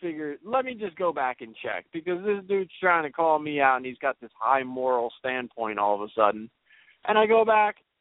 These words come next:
this was on, I think, Sunday, I think on Easter. And, um,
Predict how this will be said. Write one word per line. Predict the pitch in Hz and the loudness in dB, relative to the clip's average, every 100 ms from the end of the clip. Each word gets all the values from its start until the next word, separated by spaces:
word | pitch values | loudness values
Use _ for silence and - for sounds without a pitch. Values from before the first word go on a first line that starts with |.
| _ _ _ _ | _ _ _ _
this | 220 208 | -6 -6
was | 208 | -8
on, | 196 190 185 185 | -6 -4 -4 -6
I | 175 | -8
think, | 185 175 - | -10 -14 -4
Sunday, | 190 190 120 | -2 -2 -4
I | 107 | -4
think | 113 131 131 | -6 0 4
on | 135 131 | 4 2
Easter. | 135 - - 101 101 _ _ _ - | -10 -14 -14 -14 -16 _ _ _ -6
And, | 127 127 127 | -4 -4 0
um, | 131 131 127 127 131 | 2 2 -2 -10 -14